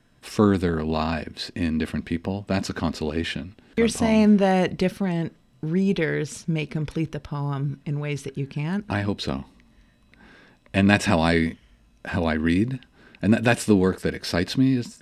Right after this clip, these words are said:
Speaker 1: the work that I feel my participation, uh, making something happen that isn't, again, just a kind of a, a repetition or reenactment of something that was already finished somewhere. It's, it, that's a, really a,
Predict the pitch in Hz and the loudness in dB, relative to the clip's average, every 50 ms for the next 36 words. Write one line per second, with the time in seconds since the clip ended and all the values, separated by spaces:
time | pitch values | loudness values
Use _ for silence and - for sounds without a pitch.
0 | - - - 95 90 85 85 87 87 87 82 - - 87 80 80 78 - - - | -16 -14 -8 -4 -2 -2 0 2 0 0 -2 -2 -2 -2 -2 -2 -2 -4 -6 -8
1 | - - 92 92 90 90 87 85 82 78 78 78 78 76 73 78 - _ _ - | -4 -2 0 0 2 0 0 0 0 -2 -2 -4 -4 -6 -8 -10 -14 _ _ -8
2 | - - - - - - - 82 - - 80 82 - - - 87 82 82 85 82 | -4 -4 -4 -2 -4 -6 -6 -6 -4 -2 -4 -2 -2 -4 -4 -4 -4 -4 -6 -10
3 | - - - - - - - - - - - - - - - - 80 78 80 78 | -16 -20 -20 -20 -20 -20 -20 -20 -20 -20 -20 -20 -20 -14 -8 -4 -2 0 0 0
4 | - 98 87 - - 80 - - 78 - - - 80 - - 82 80 78 76 76 | 0 0 -2 0 0 -2 0 -2 -4 -4 -2 -2 -2 0 0 0 -2 -2 -2 -4
5 | 76 73 - - 80 - 78 73 71 - _ _ _ - - 80 82 76 73 71 | -4 -4 -2 -4 -4 -2 -2 -4 -6 -6 _ _ _ -8 -6 -2 -2 -2 -2 -2
6 | - - - - 82 - - 80 73 69 73 73 65 - - - - - - - | -4 -6 -6 -6 -6 -4 -4 -4 -4 -2 -4 -6 -6 -8 -14 -20 -20 -20 -20 -20
7 | - - _ _ _ _ _ _ _ _ _ _ - 78 76 76 76 76 78 82 | -20 -20 _ _ _ _ _ _ _ _ _ _ -4 -4 -4 -4 -4 -6 -2 -2
8 | 80 76 - - - - 92 - - 90 85 82 80 76 80 76 73 73 71 76 | -2 -2 -2 -6 -4 -4 -4 -4 -2 -2 0 0 0 0 0 -2 -2 -2 -4 -4
9 | - - 78 76 - - 69 78 71 - - 73 78 71 71 71 - - - 87 | -2 -4 -4 -4 -2 -4 -4 -4 -4 -4 -4 -6 -6 -6 -6 -6 -8 -6 -2 -2
10 | 90 107 110 - - - - - 120 110 117 120 120 120 - _ _ _ - - | 0 0 -2 -4 -8 -10 -6 -6 -4 -4 -4 -6 -8 -10 -12 _ _ _ -20 -20
11 | - - - - 147 - - 135 135 143 135 - - 135 120 113 - - 110 107 | -20 -4 2 4 4 4 4 2 2 2 2 2 2 2 2 2 2 2 2 4
12 | 101 98 92 87 85 82 - | 4 4 4 2 2 0 -4